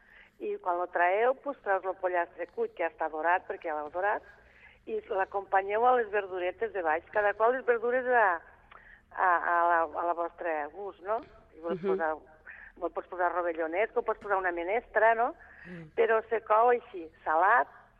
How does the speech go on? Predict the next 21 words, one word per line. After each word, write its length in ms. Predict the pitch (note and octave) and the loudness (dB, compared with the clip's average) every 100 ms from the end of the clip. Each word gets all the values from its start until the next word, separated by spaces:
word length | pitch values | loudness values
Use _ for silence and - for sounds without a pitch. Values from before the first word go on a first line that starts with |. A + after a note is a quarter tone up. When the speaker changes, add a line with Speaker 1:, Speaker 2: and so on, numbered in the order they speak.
| _ | _
Speaker 1:
saps? 340 | A3 A#3 - | -4 -4 -6
I 160 | - G#3 | -12 -12
es 80 | F#3+ - | -10 -6
fa. 160 | D3 - - G3+ | -6 -6 -16 -6
Jo 240 | F#3+ G3+ G#3 | -2 -2 -4
la 180 | - G#3 G#3 - | -4 -2 -2 -4
feia 180 | G3+ | -2
molt 240 | F#3+ G3 F#3+ | -2 -4 -8
de 80 | F#3 | -8
temps 240 | F#3+ F#3+ - | -8 -8 -10
per 100 | A3 | -10
meus 220 | G3 F#3 - | -8 -10 -10
fills, 160 | F#3 - - - - | -14 -14 -20 -20 -8
quan 100 | F#3+ F3+ | -6 -4
venien 320 | F#3 F#3 F3+ | -6 -6 -4
d'escola 480 | F3 E3+ F#3 F3 E3+ | -4 -2 2 4 2
i 60 | D#3+ | 0
tot 160 | E3+ E3 | -4 -6
això, 300 | E3 - G3 | -6 -4 -2
acabava 400 | A3 G#3+ G3+ F3+ | 0 2 0 -2
aviat, 320 | E3+ D#3+ | -2 -2